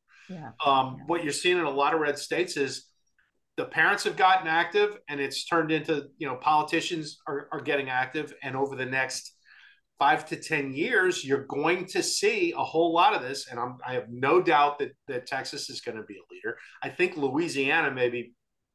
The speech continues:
Speaker 2: shortly following suit because there's a
Speaker 1: Oh,
Speaker 2: lot of movement
Speaker 1: that's
Speaker 2: toward
Speaker 1: great.
Speaker 2: this here. Um, is, you know, look, I, I,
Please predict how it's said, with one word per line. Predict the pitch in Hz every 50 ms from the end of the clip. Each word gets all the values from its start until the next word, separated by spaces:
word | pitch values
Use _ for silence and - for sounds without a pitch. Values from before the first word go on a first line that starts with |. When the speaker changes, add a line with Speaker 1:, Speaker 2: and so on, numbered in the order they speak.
| _ _
Speaker 2:
shortly | - - - - 170 160 156 135 123 120
following | - - _ 139 135 139 139 123 117 110 107
suit | - - - 233 226 170 143 143 -
because | - 120 - - - 120 113 110 113 110 - - _ - - _ _ -
there's | 123 120 -
a | 123
Speaker 1:
Oh, |
Speaker 2:
lot | 117 123 131 143 147 143
of | -
movement | 139 143 143 139 139 160 -
Speaker 1:
that's | -
Speaker 2:
toward | 165 - 123 117
Speaker 1:
great. | 123
Speaker 2:
this | 113 - -
here. | - 196 214 123 107 - - _ _ _ - - - - _ -
Um, | 170 160 156 151 151 156 156 151 _
is, | - 190 185 185 180 165 - - - - _ _ _ _ _ _ _ _ _ _
you | - 190 247
know, | 262 214 -
look, | 214 294 349 339 - - _ _ _ -
I, | 175 180 - -
I, | 180 180